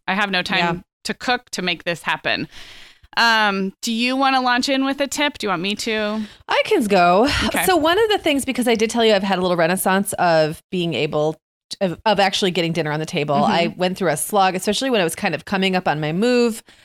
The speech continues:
Speaker 2: I was working crazy hours. Like, it
Speaker 1: Mm-hmm.
Speaker 2: was just really difficult. And a lot of it's because the meals I tend to cook tend to be easy but time consuming. So I tend to do a lot of, like, roasted veg and a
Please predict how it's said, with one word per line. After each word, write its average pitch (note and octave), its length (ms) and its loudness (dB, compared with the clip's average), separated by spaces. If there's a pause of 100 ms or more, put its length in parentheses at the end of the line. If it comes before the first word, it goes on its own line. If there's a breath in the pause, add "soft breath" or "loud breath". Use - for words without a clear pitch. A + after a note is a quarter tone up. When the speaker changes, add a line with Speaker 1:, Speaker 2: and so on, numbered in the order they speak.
(100)
Speaker 2:
I F3+ 100 0
was F3 180 0
working F#3 340 -2
crazy D#3 380 -2
hours. G3+ 520 2
Like, G3+ 200 2
it G3+ 40 0
Speaker 1:
Mm-hmm. F#3+ 140 0
Speaker 2:
was F#3 100 -2
just F#3 160 -4
really F3+ 260 0
difficult. F3+ 480 -2
And G3 240 0 (480 soft breath)
a C4 60 2
lot A#3 240 4
of E4+ 80 2
it's - 160 -2
because B3 280 -4
the G#3+ 100 0
meals G3 280 2
I G#3 100 2
tend F#3 300 -4
to F3+ 60 -8
cook - 320 -4
tend F3 240 -2
to F#3+ 60 -2
be F3 400 -2 (320)
easy C4 320 0
but A3+ 180 -2
time F3 200 -2
consuming. C#3 520 -6
So - 100 -2
I A3 80 2
tend C4+ 200 0
to D4 40 0
do A#3 140 2
a - 20 4
lot F#3+ 260 4
of, F#3 120 0
like, F3 180 0
roasted D#3+ 400 -2
veg G#3+ 280 2 (100)
and F#3 320 -2 (420)
a F#3+ 240 4